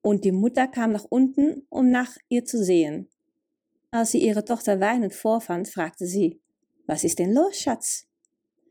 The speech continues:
„Stell dir vor, wir heiraten und bekommen einen Sohn, und der geht Bier holen, und dann fällt ihm der Hammer auf den Kopf. Das wäre furchtbar.“ „Oh, Schatz“, sagte die Mutter, „das wäre in der Tat schrecklich.“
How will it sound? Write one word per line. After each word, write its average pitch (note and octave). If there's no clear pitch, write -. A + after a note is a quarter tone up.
„Stell C#4+
dir A#3+
vor, A3+
wir G#3
heiraten G#3
und G#3+
bekommen G#3+
einen G3+
Sohn, G3+
und A3+
der A3+
geht G#3+
Bier C4
holen, F3
und A3
dann A3+
fällt B3
ihm A#3
der G#3+
Hammer C4
auf F#3+
den F#3
Kopf. -
Das B3+
wäre G3
furchtbar.“ D#3+
„Oh, A3
Schatz“, -
sagte F#3
die F#3
Mutter, F3
„das A3
wäre F#3+
in A3+
der A3+
Tat B3
schrecklich.“ G3